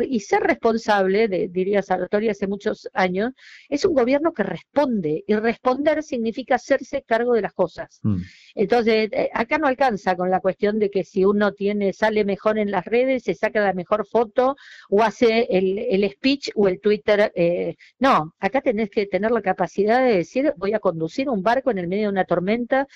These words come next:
Speaker 1: y este país lo vemos, co-, estamos llegando a ochocientos, eh, no va a ser un lugar fácil en los próximos meses". Y
Speaker 2: Mm.
Speaker 1: nosotros no tenemos que hacer cargo,
Speaker 2: Es cierto.
Speaker 1: eh, de la responsabilidad que tenemos.
Speaker 2: Mm.
Speaker 1: Yo creo eso, al menos. Y
Speaker 2: Total.
Speaker 1: lo,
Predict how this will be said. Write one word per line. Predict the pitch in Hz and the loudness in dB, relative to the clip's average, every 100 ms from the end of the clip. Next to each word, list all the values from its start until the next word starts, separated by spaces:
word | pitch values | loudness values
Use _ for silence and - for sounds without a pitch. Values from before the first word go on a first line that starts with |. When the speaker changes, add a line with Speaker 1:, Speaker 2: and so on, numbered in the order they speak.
| - _ | -20 _
Speaker 1:
y | 202 | 0
este | 202 214 | 2 0
país | 190 202 226 | 2 2 2
lo | 233 180 | 2 2
vemos, | 196 208 220 202 | 2 2 0 2
co-, | 170 170 | 2 0
estamos | 170 196 190 - | 0 -2 -2 0
llegando | 190 196 190 | 0 0 0
a | |
ochocientos, | - 180 233 240 233 247 277 294 - - _ | -2 -2 0 0 0 2 2 0 -10 -20 _
eh, | - 185 185 | 0 2 4
no | 208 247 | 4 4
va | 240 | 4
a | |
ser | - 226 | 2 2
un | 220 | 2
lugar | 190 196 202 | 2 2 2
fácil | 214 202 220 196 | 0 -2 -2 -2
en | 175 | -4
los | |
próximos | - 185 - 175 156 | -2 -2 -2 -4 -4
meses". | 156 143 165 - | -6 -6 -8 -2
Y | - | 2
Speaker 2:
Mm. | 220 | 4
Speaker 1:
nosotros | 202 262 247 233 | 4 2 0 -2
no | 233 | -2
tenemos | 214 226 | 0 0
que | 214 | 0
hacer | 196 220 202 | 0 0 0
cargo, | 226 214 208 226 233 - | 0 2 2 0 -2 -12
Speaker 2:
Es | - - | -10 -2
cierto. | 190 175 | 2 4
Speaker 1:
eh, | 175 175 175 | 4 4 2
de | - 202 | 2 2
la | 208 | 2
responsabilidad | 214 196 214 196 208 202 220 226 | 2 0 0 0 2 2 2 0
que | 202 | -2
tenemos. | 175 156 156 - _ _ - | -2 -4 -10 -18 _ _ -6
Speaker 2:
Mm. | 95 90 | -4 -6
Speaker 1:
Yo | - 196 | -4 -2
creo | 196 202 185 | 2 4 4
eso, | 165 - 170 | 2 2 -2
al | 170 | -2
menos. | 165 160 160 _ _ _ - | -6 -8 -12 _ _ _ 0
Y | 202 | 4
Speaker 2:
Total. | 196 | 4
Speaker 1:
lo, | 226 | 4